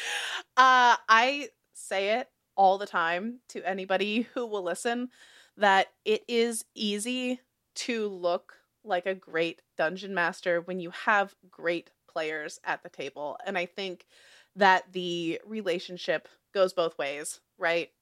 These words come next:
Um, improv is only good if, if all the parties are fully invested. Um, and this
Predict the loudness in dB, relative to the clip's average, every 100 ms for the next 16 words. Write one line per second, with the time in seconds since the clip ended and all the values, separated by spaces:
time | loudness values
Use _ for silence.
0 | -2 0 0 -4 -12 -18 _ _ _ -2
1 | 0 4 4 4 2 -4 -4 -2 0 2
2 | 0 -4 _ _ _ _ _ _ -6 -6
3 | _ _ -6 -2 4 4 4 -2 0 0
4 | 0 -6 -12 -16 0 2 2 -2 -6 -4
5 | -6 -8 -8 -8 -10 -16 -16 _ _ -20
6 | -16 2 6 8 6 2 -4 -8 _ _
7 | _ 2 4 4 2 -2 -8 -18 -20 -4
8 | -2 0 -4 -12